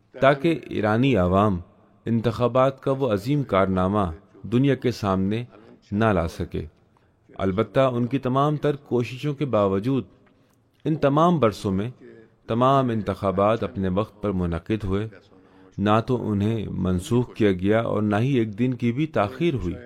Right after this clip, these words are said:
عوام ووٹنگ کے مراکز تک پہنچے اور انہوں نے ووٹ دیا۔ شاید دنیا میں کوئی بھی ایسا ملک نہ مل پائے جس کے انتخابات پر دشمنوں کے اتنے زیادہ حملے ہوئے ہوں۔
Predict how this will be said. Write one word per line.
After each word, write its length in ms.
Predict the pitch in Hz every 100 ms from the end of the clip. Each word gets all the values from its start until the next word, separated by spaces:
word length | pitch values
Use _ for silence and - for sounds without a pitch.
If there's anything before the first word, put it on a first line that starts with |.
| 117 127 - 117 110 113 107 - - - -
عوام 460 | 120 147 165 160
ووٹنگ 300 | 135 139 160
کے 120 | 147 151
مراکز 500 | 110 95 95 127 -
تک 240 | 123 -
پہنچے 400 | 90 90 101 113 110 - - _ _ _ - -
اور 140 | -
انہوں 240 | 160 160 170
نے 120 | 180 135
ووٹ 320 | 135 156 95
دیا۔ 260 | 101 92 82 78 _ _ _ _ _ -
شاید 340 | 165 180 147
دنیا 240 | 143 156
میں 140 | 160 170 170
کوئی 300 | 143 156 160
بھی 240 | 147 165
ایسا 220 | 107 104 117
ملک 440 | 113 127 127 - 120 - 62
نہ 280 | 95 107
مل 220 | 147 127 90
پائے 260 | 90 87
جس 200 | 90 92
کے 160 | - 101
انتخابات 720 | 92 90 95 87 98 110 -
پر 100 | 110 110 _ _ _ _ _ -
دشمنوں 540 | 104 113 - 123 131
کے 180 | 135 143
اتنے 280 | 113 127 131
زیادہ 380 | 101 87 92 127 113
حملے 240 | 113 117
ہوئے 240 | 107 104
ہوں۔ 200 | 95 85